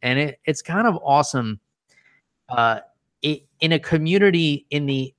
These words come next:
the M M A community that is so bitter and so butthurt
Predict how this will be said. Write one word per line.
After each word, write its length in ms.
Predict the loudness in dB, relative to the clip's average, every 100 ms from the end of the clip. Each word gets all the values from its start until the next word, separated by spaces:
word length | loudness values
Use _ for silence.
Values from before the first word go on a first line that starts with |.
| -8
the 180 | -6 -2
M 120 | 0
M 140 | 2
A 120 | 4 2
community 560 | 2 0 2 4 4
that 140 | 4 2
is 180 | 0
so 440 | 2 6 6 6 0 0
bitter 480 | 2 4 4 0 -8 _ _
and 200 | -6 -4
so 440 | -2 2 4 2 -4 _ 0
butthurt 480 | 4 4 4 0